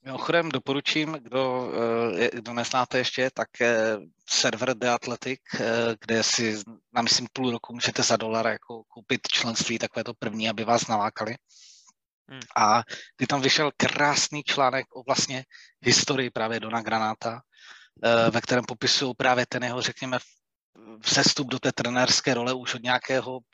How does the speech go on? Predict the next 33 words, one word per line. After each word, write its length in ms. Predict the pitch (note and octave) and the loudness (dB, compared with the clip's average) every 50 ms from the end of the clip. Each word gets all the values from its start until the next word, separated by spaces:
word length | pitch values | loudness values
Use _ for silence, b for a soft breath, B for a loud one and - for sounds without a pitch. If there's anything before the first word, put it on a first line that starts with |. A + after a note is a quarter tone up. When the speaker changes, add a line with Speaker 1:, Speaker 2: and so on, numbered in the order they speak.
| _ _ B2 | _ _ -10
Speaker 1:
řekněme, 400 | B2+ A#2+ B2+ - - C3 C3 C3 | -6 -4 -4 -2 -2 0 2 4
šéfování 600 | B2 - - A#2 - - A#2 A#2+ A#2+ A#2+ B2 B2+ | 4 4 2 2 -2 -2 0 0 0 0 0 -2
kabině 440 | A#2 - C3 A2+ B2 A#2+ B2 B2+ B2 | -2 -2 -2 -2 0 -2 -2 -2 -2
v 140 | A2+ - - | -4 -6 -10
juniorských 560 | A#2+ B2 A#2+ B2 A#2+ A#2 A#2 - - C3 A#2 | -10 -6 -4 -2 -2 0 0 0 0 0 0
letech, 220 | A#2 A2+ - B2+ A#2 | 0 0 0 0 -2
jako 220 | A#2+ - - B2 | -2 -2 -4 -6
když 180 | A#2 A2+ A2 - | -6 -2 0 0
ještě 220 | A2 - - - | 0 2 2 2
aktivně 400 | A#2+ - - - B2 A2 A#2 A#2 | 0 0 -2 -6 -10 -4 -2 0
hrál 200 | A#2 A#2+ A#2 B2 | 2 2 2 2
hokej. 300 | A#2+ - - - A#2 A#2 B B B B B B B B B B _ | 0 -2 -6 -8 -8 -8 B B B B B B B B B B _
Hrozně 180 | - C3 C3+ D3 | 0 4 6 6
zajímavé 400 | C#3+ C#3 C3 B2+ C#3 B2+ A#2 A2+ | 6 6 4 4 2 2 2 2
vidět 200 | A2 G#2+ A2+ A2 | 0 0 -2 -4
ten 160 | - - A2+ | -4 -4 -4
jeho 160 | A2+ A#2 B2 | -4 -2 -2
vývoj, 300 | A#2 A#2 A2+ A2+ A#2 A#2 | -2 -2 -2 0 0 2
jak 140 | A#2 A#2 A2+ | 2 2 2
ho 120 | A#2 B2+ | 0 -2
vnímali 380 | A#2+ A2+ A#2 A#2 A#2+ A#2+ A#2+ A2+ | -2 -2 -4 -4 0 0 0 0
tehdejší 440 | - A#2 A2 A2+ A#2+ A2+ - - B2 | -2 -4 -4 -2 0 0 0 0 -2
spoluhráči, 640 | - - - A#2+ A2+ G#2+ A2+ A#2+ A2+ A2+ - - A#2+ | -4 -8 -10 -10 -10 -4 -2 -2 -2 -2 -2 -4 -4
jak 100 | G#2 G#2+ | -4 -4
ho 60 | A2 | -6
vnímali 520 | G#2+ A2+ A2 A2+ A#2 A#2 A2+ A2+ A#2 A#2 | -6 -6 -6 -6 -10 -6 0 2 2 2
tehdejší 420 | - C3+ A2+ A2+ A2+ G#2+ - - - | 2 2 0 2 2 2 2 0 0
třeba 260 | - - B2 A2 A#2 | -2 -2 0 0 0
jeho 180 | A#2 A2+ A#2 | 0 0 -2
trenéři 440 | B2+ - A2+ A2+ G#2+ A2+ A2+ - A#2+ | -4 -2 -2 -2 0 0 -2 0 -2
a 60 | A2+ | -2
podobně, 340 | A2 - B2 A#2+ A#2 G#2+ G2+ | -4 -6 -10 -10 -8 -6 -6
jo. 100 | G2 G2+ | -6 -6